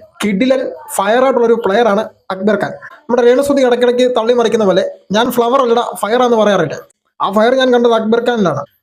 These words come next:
ആദ്യം ഞാൻ ആ ഫയർ കാണുന്നത് ഓമന പേരിടൽ ടാസ്കിൽ രേണുസുതിയെ സെപ്റ്റിക് ടാങ്ക് എന്ന് വിളിച്ചുകൊണ്ട് എയറിൽ പോകുന്നതാണ്. അത് ലാലേട്ടൻ ചോദ്യം ചെയ്തു. രണ്ടാമത് ഞാൻ കണ്ടത് നമ്മുടെ ഒനീലിനെ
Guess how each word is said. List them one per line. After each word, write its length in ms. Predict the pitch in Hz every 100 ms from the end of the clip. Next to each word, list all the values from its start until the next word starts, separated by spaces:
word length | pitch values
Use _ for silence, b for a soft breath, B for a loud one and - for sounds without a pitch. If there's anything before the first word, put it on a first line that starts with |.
| -
ആദ്യം 280 | 190 262 285
ഞാൻ 140 | 262
ആ 40 | 254
ഫയർ 260 | 233 220
കാണുന്നത് 480 | 208 185 175 165 - 202
ഓമന 240 | 233 262
പേരിടൽ 440 | 254 247 247 240 240
ടാസ്കിൽ 460 | 202 202 170 359 - _ -
രേണുസുതിയെ 600 | 214 247 262 240 240 247
സെപ്റ്റിക് 360 | 214 214 208 240
ടാങ്ക് 180 | 254 247
എന്ന് 120 | 240
വിളിച്ചുകൊണ്ട് 440 | 214 214 208 196
എയറിൽ 340 | 254 226 247 240
പോകുന്നതാണ്. 380 | 208 180 135 - - B -
അത് 160 | 196 214
ലാലേട്ടൻ 320 | 208 202 208
ചോദ്യം 220 | 175 160
ചെയ്തു. 200 | 147 127 - _ _ _ -
രണ്ടാമത് 380 | 208 240 285 302
ഞാൻ 120 | 285
കണ്ടത് 400 | 262 240 254 247
നമ്മുടെ 180 | 196 233
ഒനീലിനെ 600 | 208 202 254 240 220 -